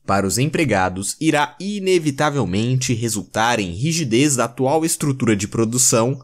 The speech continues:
o que irá obstruir e impossibilitar qualquer ajuste, aperfeiçoamento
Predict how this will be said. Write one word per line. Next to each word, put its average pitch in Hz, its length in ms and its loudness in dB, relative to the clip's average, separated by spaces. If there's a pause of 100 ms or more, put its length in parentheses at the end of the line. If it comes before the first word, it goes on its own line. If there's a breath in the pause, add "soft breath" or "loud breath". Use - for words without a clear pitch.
(220 loud breath)
o 190 80 0
que 175 160 -4
irá 143 420 0
obstruir 139 1080 0
e 131 440 2
impossibilitar 139 920 -2 (180 loud breath)
qualquer 202 400 0
ajuste, 131 720 0 (240 loud breath)
aperfeiçoamento 113 1300 -2